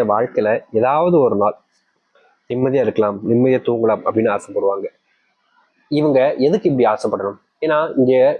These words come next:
எல்லாருக்கும் கிடைக்கக்கூடிய எளிமையான ஒரு விஷயம் கூட இவர்கள் போராடி வாங்கக்கூடிய நிலைமைங்க. நமக்குலாம் ஒரு, இப்போ எடுத்துக்கோங்களேன், சிம்பிளா ஒரு விஷயத்த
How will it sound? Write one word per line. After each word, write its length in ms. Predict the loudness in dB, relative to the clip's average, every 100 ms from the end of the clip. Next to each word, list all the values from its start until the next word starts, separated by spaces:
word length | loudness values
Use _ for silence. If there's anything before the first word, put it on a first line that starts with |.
| 0
எல்லாருக்கும் 460 | 2 4 2 0 0
கிடைக்கக்கூடிய 460 | -2 -4 -4 2 2 2 2 2
எளிமையான 440 | 2 4 2 4 2
ஒரு 160 | 2
விஷயம் 320 | 0 -2 -4 -2
கூட 120 | 0 0 -2 _ _ -6
இவர்கள் 340 | -4 0 0 -2 -4 -2
போராடி 360 | 0 2 2 0
வாங்கக்கூடிய 380 | 0 0 0 -2
நிலைமைங்க. 380 | -2 -4 -6 -10 -12 _ -20 _ _ _ _
நமக்குலாம் 420 | -4 -2 0 0 2
ஒரு, 120 | 2 2 0
இப்போ 140 | 0 2 2 2
எடுத்துக்கோங்களேன், 540 | 2 0 0 0 -2 -6
சிம்பிளா 260 | -4 0 0
ஒரு 60 | -2
விஷயத்த 220 | -4 -12